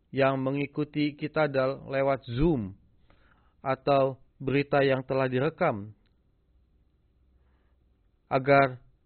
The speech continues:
mereka ada dalam proses pertumbuhan dalam hayat. Banyak di antara kita menyadari,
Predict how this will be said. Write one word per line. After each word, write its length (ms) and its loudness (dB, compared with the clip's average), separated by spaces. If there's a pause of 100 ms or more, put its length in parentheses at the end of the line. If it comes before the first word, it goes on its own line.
(760)
mereka 400 2
ada 160 4
dalam 400 4
proses 460 -2
pertumbuhan 840 -4
dalam 320 -2
hayat. 320 -4 (2000)
Banyak 320 0
di 140 -4
antara 260 -4
kita 540 -8 (1200)
menyadari, 720 0